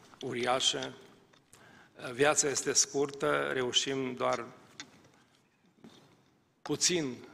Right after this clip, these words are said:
să înțelegem și să o cunoaștem. Să mulțumim lui Dumnezeu pentru ce ne-a dat și să rămânem la cele smerite.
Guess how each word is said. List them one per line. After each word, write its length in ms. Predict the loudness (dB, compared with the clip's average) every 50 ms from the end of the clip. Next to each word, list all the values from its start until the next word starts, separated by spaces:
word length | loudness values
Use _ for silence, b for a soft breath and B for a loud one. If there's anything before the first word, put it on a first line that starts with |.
| -20 _ -20 -6
să 320 | -4 -4 -4 -2 -6 -6 -6
înțelegem 640 | -6 -4 -2 -2 0 0 0 0 -2 -4 -6 -6
și 160 | -6 -8 -6
să 120 | -4 -4 -4
o 60 | -6
cunoaștem. 600 | -6 -8 -6 -6 -4 -4 -4 -4 -4 -6 -10 -12 B B B B B B B B B B B B B B B _ _ B B B B B B B -2
Să 180 | 0 2 2
mulțumim 460 | 4 4 4 4 4 2 4 4 4
lui 100 | 4 2
Dumnezeu 480 | 2 2 2 2 0 0 2 2 2 2
pentru 460 | 2 0 -2 -2 -2 -4 -4 -2 -2 -4 B B B B B B B B B B -14 -10 -6
ce 140 | -4 -2 -2
ne-a 180 | 0 0 -2
dat 220 | 0 0 0 0 0
și 120 | 0 2
să 180 | 2 2 2 2
rămânem 480 | 0 -2 -2 -4 -4 -4 -4 -4 -2
la 200 | -2 -2 -4 -2
cele 260 | -4 -6 -4 -4 -4
smerite. 520 | -4 -4 -4 -6 -4 -4 -6 -6 -8 -14